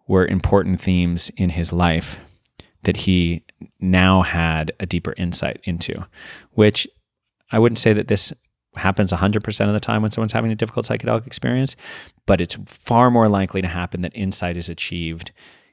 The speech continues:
if you, yes, you listener, are able to sit with them and provide unconditional friendliness. So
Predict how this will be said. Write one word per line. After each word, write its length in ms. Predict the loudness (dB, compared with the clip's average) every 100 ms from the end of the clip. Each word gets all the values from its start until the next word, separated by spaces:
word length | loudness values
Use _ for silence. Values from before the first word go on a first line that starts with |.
| _ _ _
if 200 | -4 -2
you, 560 | 0 4 6 6 2 -4 -10 _
yes, 360 | 0 0 2 2
you 140 | 2
listener, 560 | 4 2 0 -6 -8 -14 _ _ -20 _ _ _ _ _ 0
are 80 |
able 160 | 2 2
to 80 | 0
sit 220 | 0 0
with 160 | 0 -2
them 360 | -2 -2 -4 -8 -16 -4
and 120 | -2
provide 260 | 2 2 4
unconditional 480 | 2 0 -2 -2 -4
friendliness. 560 | -4 -6 -6 -8 -12 -18 _ _ -20 -20 -14 0
So 320 | 4 4